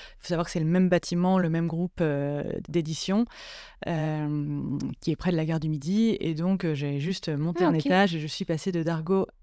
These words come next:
Speaker 1: au Lombard, où je suis restée pendant douze ans.
Speaker 2: Ah oui.
Speaker 1: Euh, donc voilà, dès, euh, dès, j'ai eu la chance d'avoir un job, en fait, euh,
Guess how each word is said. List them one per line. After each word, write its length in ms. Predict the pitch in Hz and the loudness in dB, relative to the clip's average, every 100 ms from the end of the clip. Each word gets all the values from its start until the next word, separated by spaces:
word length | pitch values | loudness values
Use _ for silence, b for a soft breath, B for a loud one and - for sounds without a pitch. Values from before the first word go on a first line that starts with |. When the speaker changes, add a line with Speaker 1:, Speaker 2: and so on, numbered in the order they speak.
| - - | -20 -4
Speaker 1:
au 80 | 202 | 0
Lombard, 480 | 190 170 180 202 208 | 2 4 4 4 2
où 100 | - | -2
je 80 | - | -4
suis 140 | 170 | -4
restée 260 | 156 - 202 | -4 -4 -4
pendant 320 | - 160 175 | -2 0 0
douze 260 | 156 147 | -2 -4
ans. 140 | 139 160 b b b b - | -4 -6 b b b b 2
Speaker 2:
Ah 80 | 330 | 6
oui. 140 | 370 214 | 6 6
Speaker 1:
Euh, 560 | 160 151 147 143 - | 0 -4 -4 -6 -6
donc 160 | - 165 | -4 0
voilà, 280 | 175 165 - - 165 | 2 2 -2 -6 4
dès, 260 | 190 190 | 6 8
euh, 440 | 175 165 160 143 147 | 6 4 2 0 -2
dès, 240 | 156 143 | -4 -4
j'ai 120 | 147 170 | -2 0
eu 80 | |
la 120 | 185 180 | 2 2
chance 420 | - 226 226 196 | 2 0 0 0
d'avoir 380 | 165 170 175 175 | 0 2 2 0
un 120 | 170 | 0
job, 180 | 180 185 | 0 -2
en 120 | 160 | -2
fait, 240 | - 180 156 | -4 -6 -4
euh, 300 | 226 190 | -4 -4